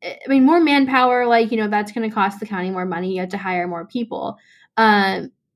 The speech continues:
I think in the meantime, like, an even quicker solution would be to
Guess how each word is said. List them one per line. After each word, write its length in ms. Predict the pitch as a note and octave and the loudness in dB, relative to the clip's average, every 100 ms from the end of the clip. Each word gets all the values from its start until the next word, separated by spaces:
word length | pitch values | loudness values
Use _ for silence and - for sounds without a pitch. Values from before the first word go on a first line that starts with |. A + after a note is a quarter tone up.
| _ _ _ _ _ _ | _ _ _ _ _ _
I 140 | A#3+ | 0
think 240 | A3 C#4 C4+ | 2 2 4
in 200 | D#4+ C#4+ | 4 4
the 60 | |
meantime, 960 | A#3 G#3 A#3 C#4 C#4+ D#4 D#4+ D#4 D4 - _ | 4 2 2 0 -2 -2 0 0 -2 -8 _
like, 460 | A3+ A3 G#3+ - _ - | 0 0 -2 -12 _ -2
an 160 | A3+ G#3+ | 2 4
even 520 | A3+ A#3 A3 G#3 G3+ _ _ _ | 2 2 0 -2 -8 _ _ _
quicker 640 | - B3 A#3+ B3 A3 A3 | -4 -2 0 2 2 2
solution 720 | A3 G#3+ G#3 A3+ A3 A#3 G#3+ | 0 -2 0 -2 -2 -2 0
would 180 | G#3 G3+ | 0 0
be 280 | G3+ G3+ G#3 | 0 0 0
to 340 | G#3 F#3+ - | -2 -2 -4